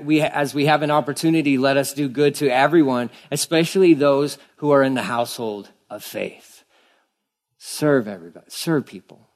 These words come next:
Just serve people. The beauty of that, if you think about it just for a second, if you have a church that is servant-minded, your needs are being met as well.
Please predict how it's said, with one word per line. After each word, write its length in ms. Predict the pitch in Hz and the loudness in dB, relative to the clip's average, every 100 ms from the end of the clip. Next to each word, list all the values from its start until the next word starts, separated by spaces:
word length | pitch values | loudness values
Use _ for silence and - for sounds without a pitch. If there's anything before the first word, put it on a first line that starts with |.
| _ _ _ - | _ _ _ -10
Just 200 | 151 - | -8 -4
serve 260 | 143 131 | -2 -4
people. 380 | - 90 - - _ _ _ _ _ - | -8 -20 -20 -20 _ _ _ _ _ 0
The 60 | |
beauty 260 | 123 233 240 | 6 8 8
of 60 | 135 | 6
that, 380 | 123 151 - _ _ | 4 4 0 _ _
if 120 | 131 135 | -6 -2
you 60 | |
think 220 | 120 240 | 2 2
about 240 | 110 117 120 | 2 2 2
it 20 | |
just 220 | 127 147 | -2 -6
for 100 | 127 | -6
a 40 | 107 | -2
second, 480 | 170 220 - 131 - _ _ _ _ _ _ _ _ _ | 0 0 0 -8 -10 _ _ _ _ _ _ _ _ _
if 140 | 117 - | -6 2
you 100 | 302 | 4
have 100 | 254 | 4
a 100 | 127 | 0
church 680 | - 147 208 - - - - _ _ | 0 0 0 0 -12 -14 -18 _ _
that 140 | 127 131 | 0 0
is 120 | 117 | 0
servant-minded, 1160 | - - 147 165 208 131 120 143 202 254 269 - _ _ _ _ _ _ _ _ _ _ _ _ _ _ _ _ _ _ _ - | -4 -2 0 2 0 0 0 0 0 -2 -4 -10 _ _ _ _ _ _ _ _ _ _ _ _ _ _ _ _ _ _ _ -8
your 240 | 120 180 | 2 4
needs 320 | 214 175 165 | 4 4 2
are 80 | 147 | 0
being 360 | 127 135 123 117 | 0 0 0 -2
met 260 | 131 135 - | -2 -4 -8
as 200 | 107 - | -16 -4
well. 320 | 143 85 | -2 -2